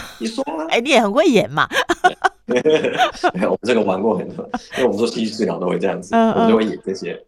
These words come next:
Speaker 1: 是。
Speaker 2: 那这，这就很好玩，那就变成，其实这就是需要学习，因为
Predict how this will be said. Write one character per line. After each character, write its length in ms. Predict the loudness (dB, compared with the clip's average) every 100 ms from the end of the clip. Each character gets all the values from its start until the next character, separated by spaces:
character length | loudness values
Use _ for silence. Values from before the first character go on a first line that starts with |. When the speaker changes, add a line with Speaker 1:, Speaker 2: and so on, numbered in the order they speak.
| -14
Speaker 1:
是。 300 | -8 -2 0 0 -4 -4
Speaker 2:
那 200 | -2 -2 -6 -14 _ _ _ -16
这， 100 | -4
这 160 | 0
就 140 | 2 2
很 120 | 0
好 140 | 0
玩， 120 | 0
那 100 | 0
就 120 | 2 2
变 220 | 2 0
成， 260 | 0 -4
其 220 | -6 -6 -2
实 420 | 2 2 2 -2 -4
这 140 | 0 0
就 40 |
是 300 | 0 -6 -4
需 100 | 0
要 160 | 2 2
学 220 | -2 -4
习， 160 | -2
因 80 | 0
为 220 | 0 0